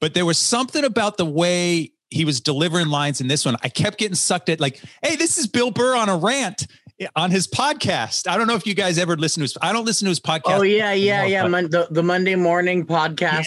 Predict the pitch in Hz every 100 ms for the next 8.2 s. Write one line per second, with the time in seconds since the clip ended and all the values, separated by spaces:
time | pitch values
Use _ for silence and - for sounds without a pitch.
0 | 147 127 151 135 _ _ - - - _
1 | _ - 151 - - _ _ _ - 190
2 | - - 208 196 196 190 165 _ _ -
3 | - 156 - 160 185 170 151 160 - -
4 | - _ - - _ - - - 160 -
5 | 185 190 202 170 208 190 180 - 180 190
6 | 175 156 123 160 165 160 151 139 127 131
7 | 170 147 151 151 123 151 151 - 151 -
8 | 131 113